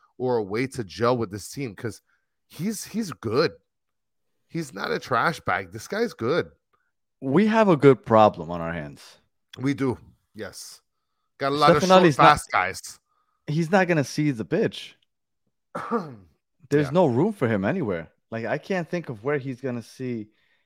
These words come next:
Speaker 2: any time. When Messi comes back, Robbie Robinson doesn't start anymore. And then you'll have Robert Taylor coming off the, the bench, if anybody's gonna come in. Like,
Speaker 1: Yeah.
Speaker 2: Stefanelli, I can't see him getting much playing time. And, um,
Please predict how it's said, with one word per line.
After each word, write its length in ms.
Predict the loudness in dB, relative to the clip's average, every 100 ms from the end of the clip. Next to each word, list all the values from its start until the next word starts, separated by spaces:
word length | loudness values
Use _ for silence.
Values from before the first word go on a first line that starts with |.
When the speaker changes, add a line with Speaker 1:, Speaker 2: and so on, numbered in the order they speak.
| _ _ -8
Speaker 2:
any 220 | -4 -4
time. 240 | -6 -6 -4
When 120 | 0
Messi 260 | 0 0
comes 260 | -2 -2 -2
back, 360 | 4 4 4 -2
Robbie 280 | 0 0 4
Robinson 580 | 4 2 0 -2 -2 -4
doesn't 240 | -4 -4 -4
start 260 | -2 0
anymore. 500 | 0 -6 -8 -8 -10 -12 _ _ _ _ _ _ -4
And 160 | 0
then 120 | 0 0
you'll 160 | 0
have 320 | 4 4 4
Robert 300 | 4 4 2
Taylor 340 | 0 0 2 0
coming 280 | -2 -4 0
off 240 | -2 -2
the, 220 | -6 -6
the 120 | -8
bench, 280 | -6 -6 -6 -16 -6
if 260 | -6 -4
anybody's 400 | -4 -2 -2 -4
gonna 180 | -4 -6
come 220 | -6 -4
in. 180 | -4 -6 -12 _ _ _ _
Like, 120 | -12 -8
Speaker 1:
Yeah. 100 | -6
Speaker 2:
Stefanelli, 520 | -6 -6 -8 -4 -4
I 100 | -4
can't 320 | -6 -10 -10
see 180 | -10 -10
him 180 | -8 -6
getting 240 | -6 -4
much 220 | -6 -10 -10
playing 240 | -10 -8
time. 280 | -8 -10 -12 _ _ _ _ _ _ _ _ _
And, 460 | -6 -4 -2 -4 -2
um, 500 | -2 -2 -4 -6